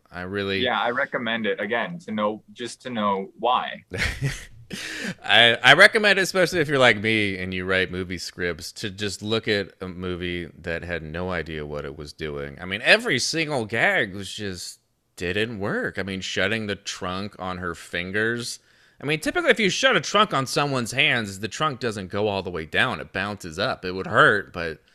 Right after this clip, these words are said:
Speaker 1: it got stuck there. I really
Speaker 2: Yeah, I feel like they came off, you know? Like, it implies that her hands got chopped off.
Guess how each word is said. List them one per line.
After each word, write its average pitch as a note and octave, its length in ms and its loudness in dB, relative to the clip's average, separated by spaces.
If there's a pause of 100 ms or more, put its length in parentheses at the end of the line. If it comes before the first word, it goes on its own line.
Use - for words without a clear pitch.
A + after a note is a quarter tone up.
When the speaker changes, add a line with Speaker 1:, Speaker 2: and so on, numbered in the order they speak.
(320)
Speaker 1:
it G2+ 160 -8
got A2 240 -8
stuck - 460 -10
there. A1 380 -12 (180)
I G#2 100 -8
really A#2+ 440 0
Speaker 2:
Yeah, B2 300 0
I A#2+ 140 -2
feel D#3+ 160 0
like F#3+ 180 0
they F3 120 2
came D3+ 320 -4
off, C#3+ 380 0 (220)
you A2+ 160 -8
know? G#2+ 340 -2
Like, A#2+ 220 0
it C3+ 100 0
implies D#3+ 600 0
that B2+ 280 -2
her A#2+ 180 0
hands A#2 340 -4
got F#2+ 280 -2
chopped F2 340 -2
off. D#2 240 -8